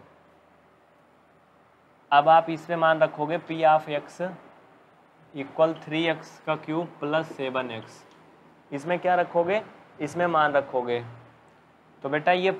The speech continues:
P of minus का seven upon three रखोगे, याद रखना माइनस का सेवन upon थ्री, तो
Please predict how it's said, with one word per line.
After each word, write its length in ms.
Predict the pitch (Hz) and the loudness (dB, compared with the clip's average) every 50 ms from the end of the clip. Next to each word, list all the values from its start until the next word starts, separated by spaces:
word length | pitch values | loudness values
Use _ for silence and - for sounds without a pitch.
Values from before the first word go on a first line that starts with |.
| - - | -4 -6
P 100 | 190 190 175 151 | -2 2 6 8
of 200 | 139 147 165 - - - - - - - - - _ _ _ _ _ _ _ - - | 8 8 8 6 4 -2 -18 -20 -20 -20 -20 -20 _ _ _ _ _ _ _ -20 -10
minus 500 | 131 135 143 147 156 160 180 190 190 - | -2 2 4 4 4 4 2 0 2 2
का 100 | 214 196 | 0 0
seven 380 | - - 175 175 175 190 196 190 | 0 0 2 2 4 4 2 2
upon 300 | 180 190 185 196 190 - | 4 4 2 2 0 0
three 180 | - 175 180 190 | 0 0 4 4
रखोगे, 540 | 180 151 135 - - 139 135 131 123 107 - - - - - - _ _ _ _ _ - | 4 4 4 2 0 0 0 0 0 -2 -4 -8 -18 -20 -20 -20 _ _ _ _ _ -6
याद 260 | 135 143 143 151 156 | 0 2 2 4 4
रखना 280 | 160 160 160 151 139 131 | 0 -2 -2 -4 -4 -2
माइनस 340 | 135 139 147 151 165 165 - | -2 -2 -2 -4 -6 -8 -8
का 100 | 175 165 | -8 -10
सेवन 400 | - - 156 151 147 160 156 156 | -8 -8 -8 -6 -4 -4 -4 -4
upon 320 | - 147 139 135 135 - | -4 -4 -4 -4 -6 -10
थ्री, 200 | - 117 110 104 101 - - _ _ _ _ _ _ _ _ _ _ _ _ _ _ _ _ _ _ _ | -14 -14 -14 -14 -14 -18 -20 _ _ _ _ _ _ _ _ _ _ _ _ _ _ _ _ _ _ _
तो 80 | - | -10